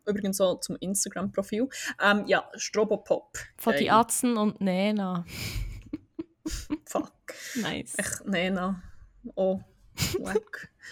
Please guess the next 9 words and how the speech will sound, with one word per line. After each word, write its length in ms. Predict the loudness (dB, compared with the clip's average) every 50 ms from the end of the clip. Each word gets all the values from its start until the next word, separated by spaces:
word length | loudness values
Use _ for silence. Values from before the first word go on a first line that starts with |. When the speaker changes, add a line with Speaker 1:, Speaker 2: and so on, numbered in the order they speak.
| -20 -8 _
Speaker 1:
Wack 260 | 0 0 0 0 0
vor 180 | -2 -2 -2
Pandemie 600 | 0 -4 -4 -2 0 0 0 2 2 2 0 0
eigentlich. 560 | 0 0 -2 0 0 -2 -4 -2 0 2 2 4 6
Speaker 2:
Nein! 1040 | 8 10 12 12 12 12 12 12 12 12 12 12 10 10 10 12 10 10 12 10 8 6
<laughs> 1300 | 4 -4 -18 -20 _ _ _ _ _ _ _ _ _ _ -18 -18 _ _ _ -14 -14 -14 _ _ _ -12 -12 -12 _ _ _ _ _ _ _ _ _ _ _ _ -20 -16 -14 -14 -14 -14 -14 -16 -18 -20 -20 _ _ _ _ _
Easy 240 | 4 4 6 8 6
ist 180 | 4 4 4 0
getroffen. 560 | 0 2 2 2 2 -2 -2 -2 -2 -2 -2